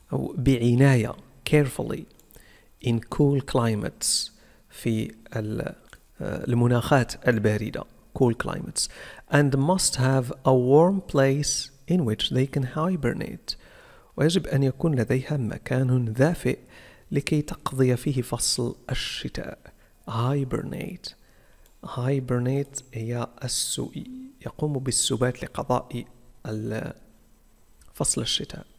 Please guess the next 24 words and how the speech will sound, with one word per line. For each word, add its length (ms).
وهذا 460
عملية 320
تقوم 220
بها 120
الكثير 380
من 120
الحيوانات. 640
مثل 460
الدببة 580
القطبية 840
ومثل 720
الحلزون. 680
Which 320
of 160
the 80
marked 520
words 580
can 340
you 120
perhaps 560
guess 500
from 240
the 120
context 840